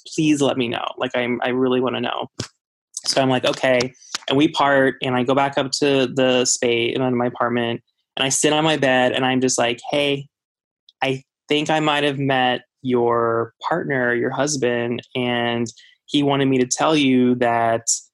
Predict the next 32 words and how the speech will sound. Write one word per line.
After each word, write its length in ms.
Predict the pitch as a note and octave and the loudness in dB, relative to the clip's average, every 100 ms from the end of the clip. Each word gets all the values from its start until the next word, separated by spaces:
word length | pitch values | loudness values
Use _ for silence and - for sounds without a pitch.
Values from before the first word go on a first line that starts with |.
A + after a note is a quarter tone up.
| _ _ _ - | _ _ _ -2
he 80 | |
misses 420 | B2+ B2+ - C3+ C3+ | 0 2 0 0 0
you, 560 | C3+ C3+ C3 C3 C3 B2+ | 2 4 4 4 2 0
he 80 | B2 | 0
loves 380 | B2 A#2+ B2+ | 0 0 0
you, 580 | B2+ B2 B2 B2 B2 B2 - _ _ _ | 0 2 4 4 2 0 -6 _ _ _
and 580 | B2+ B2 B2 A#2+ A#2+ B2 - | -4 -2 0 0 0 -2 -2
he's 180 | C3+ B2+ | -2 0
doing 460 | B2+ B2+ B2+ C3 | 2 4 4 2
fine, 520 | - B2 A#2+ A#2+ B2 | 0 -2 0 0 -2
he's 140 | B2 B2 | -2 -2
doing 340 | B2+ B2+ B2+ | 0 0 0
good, 540 | B2+ A#2+ A#2+ A#2 B2 B2+ _ _ - - | 0 0 2 0 -2 -4 _ _ -14 -8
and 380 | B2+ B2 B2 A#2+ | -4 -2 -2 -4
he 460 | C3 A#2+ A#2+ A#2+ - | -2 -2 -2 -4 -4
just 380 | B2+ B2 - C3+ | -4 -2 -4 -4
wanted 260 | B2 A#2+ | -4 -2
me 340 | A#2 A#2 A#2 A#2 | -2 -4 -4 -6
to 100 | - - - | -6 -6 -6
tell 100 | - | -6
you 140 | - - | -6 -6
that." 360 | - G1+ - _ _ - | -6 -8 -8 _ _ -4
And 220 | C#3 B2+ _ _ _ | -4 -4 _ _ _
after 400 | D3+ D#3+ D#3+ G3+ | -2 -2 0 2
that 180 | F3 E3 | 2 2
happened, 600 | C3+ B2 D#3+ E3 E3+ F3 - _ _ - | 0 -2 -2 0 0 -2 -6 _ _ -4
I 100 | C3+ | 0
never 420 | C#3 C3 C3 C#3+ | 2 2 2 0
had 380 | C#3 C3+ B2+ - _ - | 0 0 0 -4 _ -4
anything 440 | C#3 C#3 C3+ C3+ | 0 0 0 0
else 180 | B2 B2+ | 0 0
happen. 540 | - A2+ - - E3 | -4 -4 -6 -8 -10